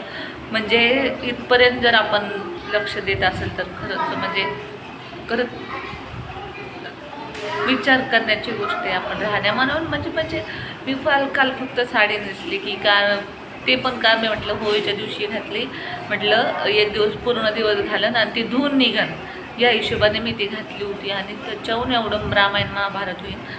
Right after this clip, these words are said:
तर अजिबात नव्हतं वाटलं. मी आता रोजच्या रोज व्हिडिओ पोस्ट करणार, रोजच्या रोज माझ्या मुलींसाठी तर मला काहीतरी करावं लागणार आहे, नाहीतर कोणी कुणाचं नाही जगामध्ये. मी आता रोज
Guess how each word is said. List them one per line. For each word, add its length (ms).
तर 100
अजिबात 600
नव्हतं 280
वाटलं. 260
मी 120
आता 220
रोजच्या 340
रोज 200
व्हिडिओ 280
पोस्ट 420
करणार, 300
रोजच्या 320
रोज 160
माझ्या 260
मुलींसाठी 580
तर 80
मला 220
काहीतरी 300
करावं 340
लागणार 280
आहे, 120
नाहीतर 280
कोणी 200
कुणाचं 440
नाही 140
जगामध्ये. 680
मी 80
आता 180
रोज 400